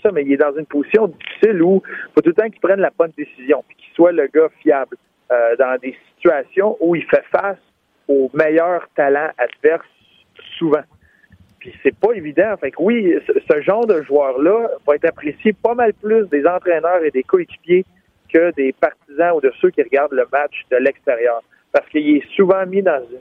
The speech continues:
situation difficile de base, puis qu'il se doit de se démerder, de réussir à faire quelque chose de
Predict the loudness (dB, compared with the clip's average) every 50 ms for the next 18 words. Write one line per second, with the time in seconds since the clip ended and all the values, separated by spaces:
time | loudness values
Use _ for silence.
0 | -20 _ _ _ 2 2 2 2 -2 -2 -2 -2 -2 -2 -4 _ _ _ _ _
1 | _ _ _ -20 -14 -6 -4 -4 -4 -4 -2 0 2 2 4 2 0 0 0 0
2 | 2 2 0 0 0 -2 -2 -4 -8 _ _ _ _ _ _ _ -20 -20 -18 -18
3 | -18 -20 -4 0 2 2 2 2 -2 -8 _ _ _ _ -2 -2 -2 0 0 0
4 | 0 2 _ 0 0 0 -2 -2 -2 -2 -2 -2 0 2 0 0 2 0 -2 0
5 | 0 2 2 2 0 0 -2 -4 0 -2 -2 -2 0 -2 -2 -2 -2 0 0 0
6 | 0 0 -2 -6 -12 -18 _ _ _ _ _ _ _ _ _ 0 0